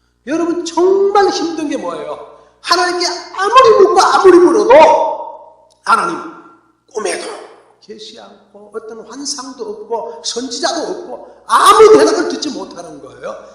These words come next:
그게 제일 불행한 거예요. 예수 믿는 사람이 아무리 기도해도 응답이 없고 아무리 예배드려도 응답이 없고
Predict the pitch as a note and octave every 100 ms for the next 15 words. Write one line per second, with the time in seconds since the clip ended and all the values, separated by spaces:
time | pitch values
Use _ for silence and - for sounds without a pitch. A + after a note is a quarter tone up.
0 | _ - C4 F4 - - - - - -
1 | E4 E4+ D4+ C4+ A#3 - - _ _ _
2 | _ _ _ _ _ _ _ _ _ _
3 | _ _ _ F3 F3 F3+ D3 D3 C#3+ A2+
4 | G2 A#2 D3+ G#2+ - _ _ _ _ _
5 | _ - - - - - - - _ _
6 | - - A3 A3 G#3 G#3+ G#3+ G3 G3 _
7 | - A#3 A3+ F#3+ G3+ G#3 G3+ F#3+ F#3+ G3+
8 | - G3 F3+ F3 - G3+ F#3 F3 - -